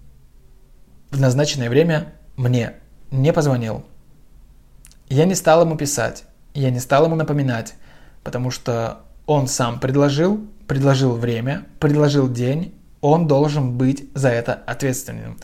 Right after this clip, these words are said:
Тем более, что он является продюсером, и он должен быть в этом заинтересован. Он пропадает,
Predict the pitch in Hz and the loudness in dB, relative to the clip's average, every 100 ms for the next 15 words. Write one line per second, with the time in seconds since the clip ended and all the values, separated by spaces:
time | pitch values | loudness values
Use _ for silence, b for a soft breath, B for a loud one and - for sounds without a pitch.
0 | B B B - - 120 123 156 156 135 | B B B -12 -4 0 2 4 2 0
1 | 123 123 120 120 117 110 - - 156 143 | -2 -2 -4 -4 -4 -6 -6 -2 0 -2
2 | - 123 113 - 123 123 127 127 123 120 | -4 -10 -12 -12 -6 -4 -2 -2 -2 -4
3 | 120 123 117 117 120 127 131 143 143 165 | -4 -6 -6 -8 -6 -4 -4 -4 -2 -2
4 | 123 107 - B B B B 165 196 202 | -2 -6 -12 B B B B 0 4 4
5 | 151 127 113 131 | 4 2 0 -2